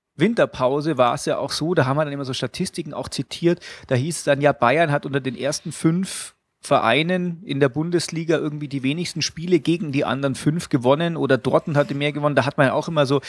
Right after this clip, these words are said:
Haare in der Suppe gesucht und da sieht man mal, das zählt einfach im Nachhinein tatsächlich auch überhaupt gar nicht. Das war einfach die absolut pure Dominanz.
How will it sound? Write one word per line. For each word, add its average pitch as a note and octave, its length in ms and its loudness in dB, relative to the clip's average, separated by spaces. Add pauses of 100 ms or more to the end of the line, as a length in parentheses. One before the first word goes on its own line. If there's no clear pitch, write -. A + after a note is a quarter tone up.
(140)
Haare E3 340 4
in D#3 100 -6
der D3+ 120 -2
Suppe E3 280 0
gesucht D#3+ 540 -4 (220)
und C#3 200 0 (180)
da C#3 120 6
sieht D#3 180 -4
man D3+ 120 0
mal, C#3 180 0
das B2+ 160 -4
zählt - 280 0
einfach C#3+ 260 -2
im B2+ 80 -2
Nachhinein C3+ 440 0
tatsächlich C3+ 400 -2
auch - 160 0
überhaupt C3 520 0
gar B2 240 2
nicht. B2 180 -4
Das - 140 -2
war C3 100 6
einfach D3+ 300 -2
die - 120 -6
absolut - 400 -2
pure F3 340 -4
Dominanz. A#2+ 800 -2